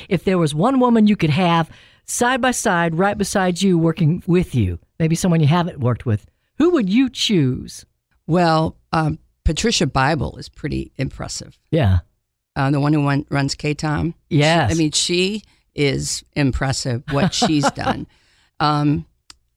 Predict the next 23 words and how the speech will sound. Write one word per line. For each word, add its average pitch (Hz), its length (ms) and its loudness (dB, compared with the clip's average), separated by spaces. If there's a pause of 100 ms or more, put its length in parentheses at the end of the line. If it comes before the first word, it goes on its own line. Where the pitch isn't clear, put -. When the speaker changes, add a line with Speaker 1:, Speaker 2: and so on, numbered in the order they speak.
(360)
Speaker 2:
I 190 140 0
love 185 260 -2
Mary 160 320 -2
Ellen. 147 380 -8
Speaker 1:
Yeah. 123 340 2
Speaker 2:
Because 202 240 -4
she 254 320 -2
knows, 220 460 0
she - 160 -8
recognizes 165 760 -6
she's 175 280 -8
been 175 260 -6
given 151 560 -6
a - 100 -12
lot, 151 360 -6 (360)
but 98 120 -2
Speaker 1:
Yeah. 85 80 0
Speaker 2:
what 170 200 -8
she's 175 320 -10 (120)
done 170 280 -2
with 220 200 -8
it, 262 260 -10 (540)
Speaker 1:
Yeah. 101 220 2